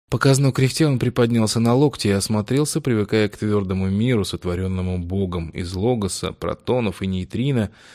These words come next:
а не господином Олафом Тригвассоном из культовых компьютерных игрушек, нейронных импульсов и нанотехнологий.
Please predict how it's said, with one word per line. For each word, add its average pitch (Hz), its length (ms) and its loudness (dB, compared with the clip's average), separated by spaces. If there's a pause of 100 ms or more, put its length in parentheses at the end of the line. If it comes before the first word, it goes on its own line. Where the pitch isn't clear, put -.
(240)
а 123 160 2
не 131 160 2
господином 131 800 2
Олафом 123 520 2
Тригвассоном 92 960 -2 (340)
из 98 200 -2
культовых 98 480 -2
компьютерных 95 760 -2
игрушек, 113 640 0
нейронных 98 720 0
импульсов 131 600 -2
и 117 140 0
нанотехнологий. 95 1040 -4